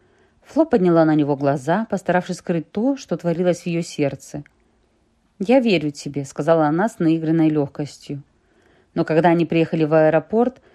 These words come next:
молодая женщина совсем расстроилась. Она больше не могла скрывать свои эмоции. "Эй", произнесла она слегка дрожащим голосом, прячась за иронией, "люди могут подумать, что я провожаю тебя навсегда.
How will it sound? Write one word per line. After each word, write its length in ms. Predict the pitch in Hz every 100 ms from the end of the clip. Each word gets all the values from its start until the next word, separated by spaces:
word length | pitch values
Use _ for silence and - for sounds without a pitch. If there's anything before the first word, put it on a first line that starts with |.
| _ _
молодая 280 | 185 190 240
женщина 400 | 190 294 - 247
совсем 360 | - 202 277 254
расстроилась. 800 | 254 - 208 156 139 135 135 _ _ _ _ _
Она 180 | 190 269
больше 260 | 285 -
не 100 | 269
могла 340 | 269 277 226 156
скрывать 460 | - 160 160 277
свои 280 | - 175 185
эмоции. 760 | 214 190 156 135 - 143 131 139 _ _ _ _ _ _ _ _ _ -
"Эй", 400 | 240 214 170 160
произнесла 520 | - 165 165 165 - 170
она 180 | 165
слегка 380 | 160 180 - 175
дрожащим 600 | 165 160 160 202 - 180
голосом, 640 | 160 233 240 - 165 160 - _ _ -
прячась 380 | 180 175 175
за 160 | 156 170
иронией, 540 | 175 156 147 139 139 - _ _ _ _
"люди 180 | 170 180
могут 300 | 208 202 214
подумать, 420 | 196 180 294 320
что 140 | - 196
я 80 | 214
провожаю 480 | 262 220 226 349
тебя 200 | 302 196
навсегда. 640 | 240 254 285 254 170 139